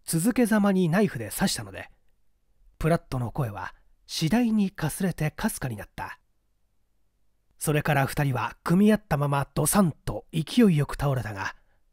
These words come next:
下になったのはペンベリーだった。だが、倒れた時にはすでに勝負はついていた。プラットは泡立つような最後のうなり声を上げ、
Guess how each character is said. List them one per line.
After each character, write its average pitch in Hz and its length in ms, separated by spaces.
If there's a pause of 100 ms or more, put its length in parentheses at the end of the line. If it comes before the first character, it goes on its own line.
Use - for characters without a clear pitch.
(540)
下 - 280
に 240 120
な 214 100
っ - 60
た - 160
の 98 100
は 90 240
ペ 226 100
ン 269 80
ベ 175 100
リ 110 140
ー 101 40
だ 104 80
っ - 80
た。 - 260 (1400)
だ 110 120
が、 98 240 (720)
倒 156 200
れ 143 120
た 123 120
時 127 220
に 107 100
は 101 200 (320)
す - 220
で 143 100
に 101 120
勝 196 340
負 107 140
は 82 140
つ - 160
い 165 80
て 92 100
い - 60
た。 - 260 (1400)
プ 143 80
ラ 135 100
ッ - 100
ト 98 120
は 95 200 (200)
泡 175 260
立 190 200
つ 160 80
よ 156 140
う 135 40
な 123 140
最 180 220
後 139 140
の 131 140
う 135 60
な 151 100
り 147 100
声 135 240
を 123 40
上 120 120
げ、 117 220